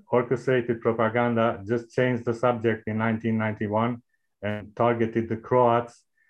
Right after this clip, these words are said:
and soon after the Bosniaks. Now, um, with Mo-, Milosevic's grip on power, uh,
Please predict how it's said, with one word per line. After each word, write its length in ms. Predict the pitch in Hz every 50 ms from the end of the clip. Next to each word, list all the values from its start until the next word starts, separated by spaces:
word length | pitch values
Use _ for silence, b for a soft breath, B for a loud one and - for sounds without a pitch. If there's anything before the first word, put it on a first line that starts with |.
| _ -
and 160 | 107 107 110
soon 240 | 107 - 117 117 117
after 360 | 117 113 110 110 - 120 107
the 120 | 104 107 98
Bosniaks. 680 | 101 113 113 107 - - - 90 87 82 - - _ _ _ _ _ _ b b b b b b b b b b b _
Now, 420 | 101 101 107 113 113 113 113 - - _ - -
um, 380 | 104 107 107 110 110 107 98 101
with 300 | 110 113 113 113 101 101
Mo-, 220 | 110 113 113 117
Milosevic's 680 | 117 110 113 113 120 127 120 - 131 123 131 123 117 -
grip 300 | 95 104 131 127 127 131
on 140 | 127 123
power, 580 | 117 - 131 127 123 113 107 113 123 135 139 - _ _ _ _ _ _ b b b b b b b _ _ _ _ _ _ -
uh, 360 | 107 107 110 110 113 113 113